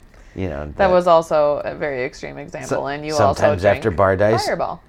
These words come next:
Speaker 1: True, sometimes after bar dice, I saw a really amazing concert. So, you know, it's a win, it's a loss, you know, it is what it is.
Speaker 2: <laughs> Okay, so back to my, you know, corn discussion.
Speaker 1: Yeah, I was just trying to kill some time.
Speaker 2: Oh, it's fine. Google's really fast. The Google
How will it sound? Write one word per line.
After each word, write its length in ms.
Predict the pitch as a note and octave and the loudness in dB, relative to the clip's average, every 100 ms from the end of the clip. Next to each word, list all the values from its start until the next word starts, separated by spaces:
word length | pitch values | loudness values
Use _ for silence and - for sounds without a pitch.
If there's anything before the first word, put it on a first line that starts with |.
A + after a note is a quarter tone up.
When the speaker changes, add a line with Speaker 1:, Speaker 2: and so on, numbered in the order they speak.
| - | -4
Speaker 1:
True, 220 | D3 G#2 | 0 0
sometimes 480 | - F#2+ F2+ F2+ F#2 | -2 -4 -2 0 0
after 240 | F#2 F#2+ | 0 0
bar 240 | E2 F2 | 4 4
dice, 240 | F2+ G#2+ A2+ | 4 0 -2
I 80 | F2 | -4
saw 240 | - D2 | -2 -2
a 60 | D2 | -2
really 340 | D2 C#2+ C#2+ | -2 -2 -2
amazing 400 | C#2+ D2 D2 F#2 | -4 -6 -6 -6
concert. 500 | - A2+ C3+ - - | -6 -6 -6 -8 -10
So, 100 | - | -4
you 140 | A#2+ B2 | -2 0
know, 120 | B2 | -2
it's 140 | B2+ | 0
a 60 | D3+ | 0
win, 400 | B2 B2 C3+ C#3 | 0 0 0 0
it's 140 | C#3 | -2
a 40 | C#3 | 0
loss, 460 | A2+ G#2 B2 B2 | 2 4 4 0
you 60 | C3+ | -4
know, 120 | C3 | -4
it 140 | C3 C3+ | -2 0
is 180 | C#3 | 0
what 140 | C3+ C#3 | 0 0
it 100 | C#3 | 4
is. 260 | D3+ - - | 2 0 -12
Speaker 2:
<laughs> 760 | - - - - - - - G4+ - - - - - - - - | -20 -20 -20 -20 -20 -20 -18 -16 -16 -16 -18 -20 -20 -20 -20 -6
Okay, 260 | C#4+ B3+ F3+ | 0 2 2
so 800 | - C4 A#3+ A3+ F#3+ F#3+ G#3 A3 | 2 4 6 6 4 2 0 0
back 280 | G#3 A3 A3+ | 4 4 0
to 80 | A#3 | -6
my, 240 | G3+ F#3 | -4 -4
you 120 | F3+ F#3 | -6 -6
know, 140 | E3 | -8
corn 280 | E3 F#3+ G3 | -8 -10 -8
discussion. 540 | E3+ - D3 - E3+ F3+ | -8 -8 -10 -10 -14 -8
Speaker 1:
Yeah, 180 | F#2+ F2+ | -4 -4
I 40 | |
was 100 | F#2 | -4
just 140 | G2 - | -6 -6
trying 140 | F#2+ | -6
to 80 | E2+ | -6
kill 180 | F#2 E2 | -10 -10
some 160 | - | -12
time. 180 | - - - - | -14 -16 -14 -6
Speaker 2:
Oh, 200 | G3 - G#3 - _ - - | -6 -6 -16 -20 _ -20 -18
it's 160 | D4+ D#4 | -16 -10
fine. 260 | - - F3+ | -8 -8 -6
Google's 360 | G#3+ G3 E3+ | -4 -4 -6
really 200 | - - | -8 -10
fast. 360 | - - F#3 - | -8 -10 -12 -6
The 100 | F#3+ | -4
Google 560 | F#3+ G3 E3 D3+ E3 | -2 -2 -2 -2 -4